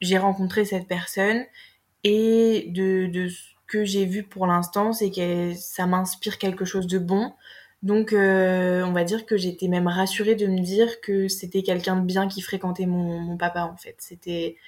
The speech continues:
c'était vraiment, euh, le sentiment que, que j'ai ressenti en premier, mais vraiment un soulagement de, d'enfin mettre un visage, euh, et un physique sur un prénom. Et, euh, et du coup,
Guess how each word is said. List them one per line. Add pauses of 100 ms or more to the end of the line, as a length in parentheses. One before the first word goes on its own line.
(300)
c'était
vraiment,
euh,
le
sentiment
que, (680)
que
j'ai
ressenti
en
premier,
mais
vraiment
un
soulagement
de,
d'enfin
mettre
un
visage,
euh, (680)
et
un
physique
sur
un
prénom. (600)
Et,
euh,
et
du
coup,